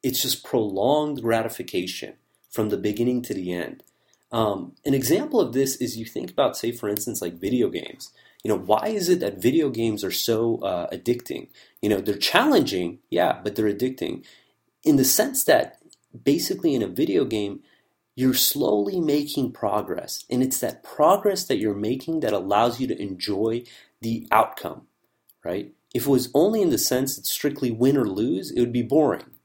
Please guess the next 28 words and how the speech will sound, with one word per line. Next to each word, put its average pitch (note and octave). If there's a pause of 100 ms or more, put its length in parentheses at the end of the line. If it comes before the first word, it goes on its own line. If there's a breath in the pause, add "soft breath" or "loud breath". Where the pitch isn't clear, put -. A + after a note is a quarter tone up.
(320 soft breath)
right? G#2+ (260)
But C#3
it's C3+
the -
fact -
that -
you're A#2+
seeing F3+
that -
you're A2
making C3
improvements, G2
you're G#2+
seeing D#3+
that A#2
you're G2+
making G#2
strides F#2
forward. F2+
And G2+
when G2+
you G2+
see G#3
this D#3
and G#2
it's -
being C3+
reinforced, B2+